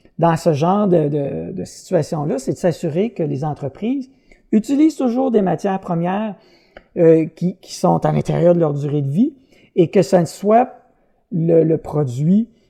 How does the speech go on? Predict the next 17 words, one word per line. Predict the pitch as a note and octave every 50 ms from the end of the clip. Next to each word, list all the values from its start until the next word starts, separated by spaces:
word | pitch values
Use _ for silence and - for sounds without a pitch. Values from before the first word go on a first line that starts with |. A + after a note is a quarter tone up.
| _ _
le | - D3 D#3
plus | D3+ - - D#3 C3+ F3
ancien | E3+ D#3+ C#3+ - - G#3 A3+
qui | A3 -
soit | - - F3 D#3+
utilisé | D3 - - - C#3+ C3 B2 B2 D3+ F#3 F#3+
en | E3 C#3
premier | - - - C3+ C3 C3 C#3 D3+ F3+ A3 C4+ - - - _ _ _
pour | - F3+ - -
qu'il | - A3+
y | B3
ait |
une | A#3+ G3+
rotation, | D#3 D3+ C#3+ - - B2+ A#2 A2+ - E3+ E3+ G3 G#3
pour | F#3+ - C#3 B2+
éviter | C#3 C#3 A2+ - - A#3+ C4+
que | B3+ - G3 E3+ E3